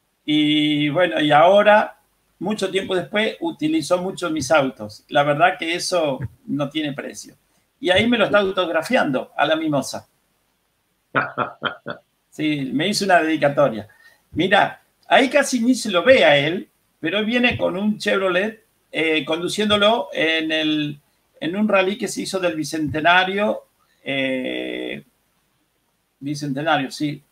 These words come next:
Speaker 1: eh, de una carrera que se había hecho, eh, en la época. Y bueno, y ahí está compitiendo. Tal es así que ese evento lo ganó con un señor, mira, ahí viene también con él, ¿eh?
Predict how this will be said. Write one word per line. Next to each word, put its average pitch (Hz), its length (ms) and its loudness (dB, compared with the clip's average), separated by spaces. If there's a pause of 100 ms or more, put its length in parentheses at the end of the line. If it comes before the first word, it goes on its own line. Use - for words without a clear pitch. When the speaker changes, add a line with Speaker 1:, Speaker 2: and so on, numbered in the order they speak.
(160)
Speaker 1:
eh, 131 480 -2 (260)
de 156 160 -4
una 175 800 2 (680)
carrera 190 420 4
que 151 80 -6
se 156 140 -4
había 165 240 2
hecho, 151 440 -4 (280)
eh, 131 640 -4
en 143 180 -4
la 147 160 2
época. 120 440 -8 (1080)
Y 165 100 0
bueno, 180 320 4
y - 100 0
ahí 196 200 6
está 180 420 -2 (200)
compitiendo. 151 640 -4 (100)
Tal 339 140 4
es 220 100 6
así 190 160 -4
que 208 180 2
ese 254 220 -2
evento 254 280 4
lo 214 120 0
ganó 214 420 2
con 156 180 -6
un 185 160 -6
señor, 156 380 0
mira, 143 180 -2
ahí 160 120 2
viene 147 320 -2
también 117 320 -6
con 107 180 -8
él, 98 160 -14
¿eh? 113 60 -18